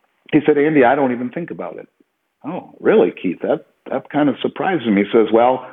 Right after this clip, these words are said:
I think about it in a different way." He said, "I, I think about it in terms of the mining ratio. Globally,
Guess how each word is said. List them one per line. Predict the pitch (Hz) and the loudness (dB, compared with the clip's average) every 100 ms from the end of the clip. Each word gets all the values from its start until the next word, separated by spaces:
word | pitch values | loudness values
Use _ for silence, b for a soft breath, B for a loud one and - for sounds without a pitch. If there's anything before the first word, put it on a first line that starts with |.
| B B - | B B -6
I | |
think | - 214 | -2 0
about | 143 139 139 | 2 2 2
it | 139 | 0
in | |
a | 120 | -2
different | 135 135 113 120 | -2 -4 -8 -8
way." | 135 92 - _ _ _ _ _ | -6 -8 -12 _ _ _ _ _
He | 123 - | -8 0
said, | 139 | 4
"I, | 143 - | 4 4
I | 135 | 2
think | 143 226 220 | 2 2 2
about | 131 113 | 0 0
it | 120 120 | 0 -2
in | 117 | -4
terms | 127 131 123 | -2 -2 -2
of | 127 | -2
the | 139 | -2
mining | 147 165 202 196 131 110 | 2 2 2 2 0 2
ratio. | 98 92 - 98 82 78 _ _ _ _ _ - | 0 0 -2 -8 -10 -14 _ _ _ _ _ -4
Globally, | 123 190 226 135 104 101 | 2 2 4 2 2 -2